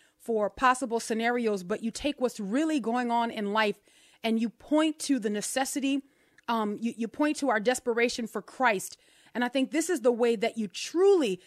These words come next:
disciple children, not just teaching them to regurgitate facts, not just setting them up with hypotheticals. Well, you know, if you find yourself, now all of that's good. We do all of those things. But what I want to encourage you is that as you see things playing out in the world,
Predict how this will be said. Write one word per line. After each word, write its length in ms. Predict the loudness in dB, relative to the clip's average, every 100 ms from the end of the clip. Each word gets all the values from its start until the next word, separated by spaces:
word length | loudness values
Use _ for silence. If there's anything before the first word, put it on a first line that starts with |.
| -20 _
disciple 440 | -4 0 0 -2
children, 340 | 0 0 2 2
not 180 | 2
just 180 | 2 -2
teaching 280 | 0 0 2
them 140 | 0
to 100 | 0
regurgitate 640 | -2 2 2 0 -2 -2 2
facts, 480 | 2 2 -6 -16 -18 _ _ _ -4
not 220 | 0 2
just 180 | 0 0
setting 240 | 2 4
them 180 | 4 4
up 160 | 2 0
with 140 | 0
hypotheticals. 720 | 0 0 4 6 6 2 -2
Well, 140 | 0 2
you 100 | 4
know, 220 | 4 4 -6 -10
if 120 | -6
you 80 | 2
find 220 | 4 4
yourself, 260 | 2 -2 -2 -2
now 100 | 2
all 160 | 6 6
of 80 | 6
that's 180 | 2 2
good. 180 | 2
We 100 | 4
do 180 | 8 10
all 180 | 10 8
of 100 | 4
those 200 | -2 -2
things. 360 | -6 -8 -12 -20 _ _ _ _ _
But 160 | 0 2
what 100 | 4
I 80 |
want 240 | 4 2 -2
to 100 | -4
encourage 460 | -6 -2 0 0
you 100 | 0
is 100 | -2
that 120 | -2 -2
as 160 | -4
you 60 | -4
see 200 | 0 0
things 280 | 0 -4 -4
playing 360 | -4 0 2
out 220 | 2 2 0
in 140 | 0
the 80 | 0
world, 540 | 0 2 4 4 2